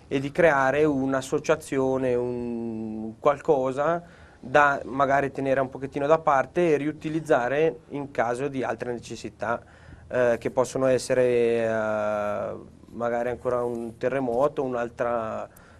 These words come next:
non lo so, mi viene in mente una valanga, un, altre calamità anche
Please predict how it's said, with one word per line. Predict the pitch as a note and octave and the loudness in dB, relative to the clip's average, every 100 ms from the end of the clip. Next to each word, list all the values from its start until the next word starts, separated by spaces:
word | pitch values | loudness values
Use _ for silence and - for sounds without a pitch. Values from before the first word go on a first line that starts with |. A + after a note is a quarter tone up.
| - | -12
non | A2+ | -6
lo | A#2 | -4
so, | A2 A#2+ | -2 -2
mi | A#2 | -2
viene | A#2+ A#2+ | -2 -2
in | A#2 | -4
mente | A#2 A#2+ A2+ A2+ | -4 -6 -6 -4
una | A#2 A#2 A2+ | -4 -2 -2
valanga, | A2+ A2+ A2+ B2 B2+ A#2+ A#2+ | -2 -2 -2 -4 -2 -2 -2
un, | A#2+ A#2 A#2 A#2 A2+ G#2+ - | -2 -6 -8 -6 -6 -8 -8
altre | G#2+ C3 C3+ C3 | -4 -4 -2 -2
calamità | C3 A#2+ - _ - | -2 -4 -10 _ -12
anche | B2+ B2+ B2 C3+ | -10 -8 -6 -4